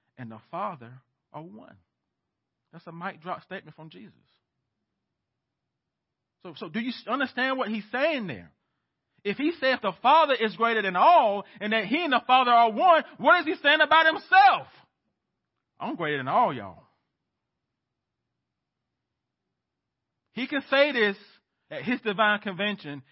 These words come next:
and it won't be a lie. "I'm greater than all y'all and I'm better than all y'all 'cause I'm God." He's the only one who can say these things and it's true.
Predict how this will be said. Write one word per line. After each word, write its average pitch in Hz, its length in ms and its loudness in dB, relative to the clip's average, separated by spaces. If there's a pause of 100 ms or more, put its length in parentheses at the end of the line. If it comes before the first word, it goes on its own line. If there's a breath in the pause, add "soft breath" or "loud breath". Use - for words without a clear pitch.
and 170 140 -4
it 165 40 -4
won't 175 240 -8
be 160 120 -6
a 151 60 -2
lie. 143 360 -2 (240)
"I'm 175 160 -8
greater 123 220 -8
than 110 120 -10
all 123 220 -4
y'all 95 300 -18 (140)
and 117 140 -12
I'm 104 120 -12
better 131 340 -6
than 98 100 -14
all 87 200 -20
y'all 76 340 -20 (1600)
'cause 113 180 -18
I'm 117 160 -12
God." 92 340 -14 (3000)
He's 214 220 -10
the 226 100 -4
only 262 300 -2
one 269 120 0
who 247 80 -4
can 220 120 -8
say 233 200 -4
these 220 160 -10
things 208 260 -6
and 180 100 -8
it's 170 100 -16
true. 143 280 -12